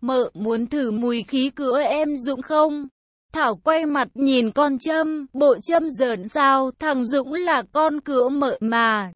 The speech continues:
con Trâm lở phóng lao nên đành phải theo lao, con nói thí dụ thôi cho mợ nghe, bữa nào đó con vào phòng em Dũng, rồi con nói cho nó nghe là hôm nay đặc biệt, con bắt nó tắt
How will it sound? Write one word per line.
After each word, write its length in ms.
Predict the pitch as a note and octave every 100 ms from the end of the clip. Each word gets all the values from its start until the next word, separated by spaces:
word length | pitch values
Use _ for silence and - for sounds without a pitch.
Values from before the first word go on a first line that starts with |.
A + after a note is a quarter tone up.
| -
con 240 | E4 D#4
Trâm 360 | - D#4+ D#4 D#4
lở 360 | D#4+ F4 B3+ -
phóng 200 | A#3 A#3
lao 340 | C#4+ D#4 D4
nên 360 | C4+ C4+ D4 C#4+
đành 240 | C4 A3+
phải 220 | G#3+ A#3+ F#3+
theo 240 | C4+ C#4+
lao, 500 | C#4+ C#4+ C4+ C4+ B3 -
con 280 | D#4+ D#4 D4
nói 240 | C4 A#3
thí 240 | B3 C4
dụ 320 | B3 C#4 D4 -
thôi 320 | A#3+ C#4 C#4+ B3+ D#4
cho 140 | D4+
mợ 320 | C#4+ C4+ B3
nghe, 420 | B3+ D#4 D#4+ D#4 D4+
bữa 260 | B3+ C#4+ A#3+
nào 280 | C#4+ B3 A#3+
đó 420 | A3+ A3+ A3+ D4+ -
con 360 | E4 E4+ D#4
vào 220 | C4+ B3+
phòng 300 | - C4 A3+
em 340 | A3+ G#3+ D4+ D4
Dũng, 460 | A#3+ C4+ B3 E4+ F#4+ _ _ _ -
rồi 360 | A3 C#4 B3+ A#3
con 260 | D#4 E4 D4+
nói 240 | D4+ B3+
cho 260 | - D#4+ D4+
nó 360 | C#4 A#3+ G#3+
nghe 320 | B3 D4+ D#4+ D#4
là 260 | D4+ B3+
hôm 380 | A3 B3 D4 C#4
nay 320 | C#4+ D4 C#4+
đặc 260 | A#3+ B3 A#3
biệt, 320 | A#3 C4+ B3 -
con 260 | - D#4+ D#4
bắt 160 | C4+ -
nó 320 | B3 A3+ G#3+ B3
tắt 160 | F4